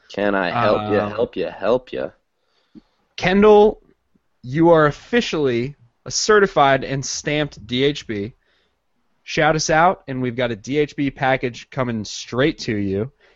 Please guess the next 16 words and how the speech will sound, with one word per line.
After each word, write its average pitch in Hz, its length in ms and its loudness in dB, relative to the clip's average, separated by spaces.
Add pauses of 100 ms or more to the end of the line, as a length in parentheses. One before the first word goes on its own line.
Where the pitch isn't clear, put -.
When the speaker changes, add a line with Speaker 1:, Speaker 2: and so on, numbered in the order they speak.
(360)
Speaker 2:
And 180 400 0
shout 170 280 2
us 160 100 -2
out, 170 280 4
and 139 200 -4
we 175 140 0
will 156 160 0
come 143 280 -2
straight 147 440 -2
to 143 60 -14
Tallahassee 123 680 -2
and 107 120 -2
party 110 400 -2
Speaker 1:
<laughs> - 40 -12
Speaker 2:
with 110 240 -6
you. 85 240 -18